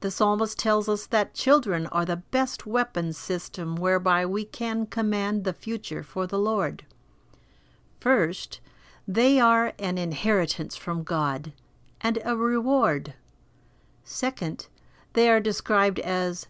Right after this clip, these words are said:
arrows in the hand of a mighty man, as weapons of war. We are called to serve God and to be his instruments in holy warfare, so that the kingdom of God might be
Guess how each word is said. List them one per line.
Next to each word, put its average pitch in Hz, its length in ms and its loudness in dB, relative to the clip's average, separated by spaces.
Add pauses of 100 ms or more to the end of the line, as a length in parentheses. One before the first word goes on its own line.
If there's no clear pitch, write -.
(220)
arrows 190 500 4
in 190 80 -2
the 190 60 -2
hand 196 580 0
of 170 160 -4
a 170 80 0
mighty 196 540 0
man, 156 560 -4 (580)
as 190 220 -4
weapons 196 400 0
of 180 180 -6
war. 185 480 -2 (1120)
We 294 200 6
are 302 100 4
called 214 520 2
to 160 100 -4
serve 196 380 -2
God 156 480 -2 (300)
and 190 140 0
to 214 80 0
be 220 220 0
his 214 340 2
instruments 214 640 0
in 180 140 0
holy 220 560 0
warfare, 185 800 0 (600)
so 233 220 2
that 196 260 2
the 175 100 2
kingdom 277 520 6
of 262 160 2
God 160 380 2
might 180 400 0
be 175 280 0